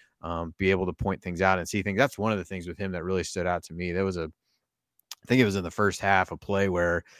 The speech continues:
he's up yelling at Peyton Sparks to get up on, I think it was Sanford. And just 'cause he'd gotten switched on to him, I think it was probably a, you know, you're not really thinking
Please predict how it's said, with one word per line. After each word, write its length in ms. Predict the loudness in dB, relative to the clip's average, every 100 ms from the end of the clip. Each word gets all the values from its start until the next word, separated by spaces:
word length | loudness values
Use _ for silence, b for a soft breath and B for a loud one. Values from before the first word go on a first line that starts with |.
| B B
he's 240 | 4 6
up 180 | 6 4
yelling 240 | 4 4 2
at 120 | 0
Peyton 200 | 0 -2
Sparks 380 | 0 0 0 -4
to 80 |
get 180 | -2 2
up 220 | 2 2
on, 200 | -2 -2
I 40 | -2
think 180 | -2 -2
it 60 |
was 120 | -4
Sanford. 480 | -4 -4 -4 -6 -8 -10 b b b _ -4
And 460 | -2 -2 -4 -8 _ _ _ -8
just 260 | 0 0 2
'cause 180 | 0 2
he'd 220 | 0 4
gotten 200 | 2 2
switched 300 | -2 0 2
on 160 | 2 2
to 100 | 2
him, 220 | 2 0
I 40 |
think 180 | -2 -2
it 40 |
was 100 | -2
probably 400 | 0 0 2 2
a, 380 | 2 2 2 -2 b b b b _ _ -4
you 140 | 0
know, 140 | 2 2
you're 180 | 2
not 200 | 4 4
really 280 | 4 4 4
thinking 480 | 2 -4 -4 -6